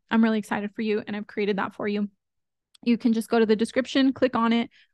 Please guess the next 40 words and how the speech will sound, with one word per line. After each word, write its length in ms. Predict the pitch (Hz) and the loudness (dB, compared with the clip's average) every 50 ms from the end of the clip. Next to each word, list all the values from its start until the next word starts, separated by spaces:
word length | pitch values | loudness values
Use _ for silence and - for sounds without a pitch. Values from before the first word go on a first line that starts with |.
| _ _ | _ _
Um, 300 | 220 220 214 208 202 214 - | 0 0 2 0 -2 -2 -4
if 100 | 226 - | -2 -4
you 80 | 226 | -4
plug 280 | 220 - - 247 233 226 | -2 2 0 2 2 2
your 80 | 233 - | 0 2
email 260 | 233 233 226 226 226 | 4 4 4 4 2
in, 320 | - 220 226 226 220 226 - _ _ _ _ | 2 2 2 2 2 2 0 _ _ _ _
we'll 160 | 208 196 190 | -6 -6 -6
send 240 | - - 233 226 220 | -2 0 0 2 2
it 100 | 214 - | 2 6
instantly 460 | 233 247 240 - - 240 240 233 240 | 6 4 4 4 0 0 2 0 0
to 80 | - - | 0 0
your 140 | 220 214 - | -2 -2 -2
email. 480 | - 220 220 214 214 214 214 214 220 - - _ - _ _ _ _ | -2 0 0 2 2 0 0 -2 -4 -6 -8 _ -20 _ _ _ _
Um, 520 | - 196 190 185 - - 226 240 - 226 - _ _ _ _ _ | 0 0 2 0 0 -2 -4 -4 -4 -6 -10 _ _ _ _ _
and 520 | 208 208 202 202 196 196 202 196 202 202 - _ - | 0 0 2 2 2 2 2 2 0 0 -4 _ 0
make 180 | 214 220 214 | 2 2 2
sure 180 | - - 220 214 | 2 0 0 2
to 80 | 214 214 | 2 2
check 280 | - - 214 202 - | 2 -2 -2 0 0
your 100 | 208 214 | -2 -2
spam 400 | 214 - - 214 214 208 208 214 - - | -2 -2 -4 -2 0 0 -2 -2 -4 -4
and 280 | - 208 208 202 202 | -4 -2 0 -2 -2
promotions 500 | - - 214 226 220 - - 214 214 - | 0 2 4 4 4 2 2 -2 -2 0
folder 380 | - - 214 202 214 226 240 - - _ _ _ _ _ | 0 -2 -2 0 0 -2 -2 -4 -10 _ _ _ _ _
for 140 | - 226 226 | -2 -2 0
that, 220 | 202 - - - - | 0 0 -2 -2 -2
'cause 160 | - 247 220 - | -4 -4 -2 0
it'll 140 | 214 233 | -2 -4
probably 320 | 226 - - 247 240 233 226 | -2 0 0 2 2 0 0
end 180 | 233 226 220 | 0 0 0
up 120 | 220 214 - | -2 -2 -2
there 180 | 202 202 202 | -4 -4 -4
since 280 | 214 - 233 226 220 - | -4 -2 -2 -2 0 -2
it's 160 | 247 233 - | -6 -4 -4
an 100 | 233 208 | -6 -4
automated 500 | - - 214 220 214 208 208 202 202 196 | -4 -4 -2 -2 -2 -2 -4 -6 -6 -6
instant 380 | 202 214 214 - - - - - | -4 -6 -6 -8 -8 -12 -8 -6
email. 320 | - - - - 220 - _ _ _ _ _ _ _ _ | -6 -4 -4 -4 -4 -6 _ _ _ _ _ _ _ _
Okay. 280 | 254 294 - - - | 2 2 4 0 -2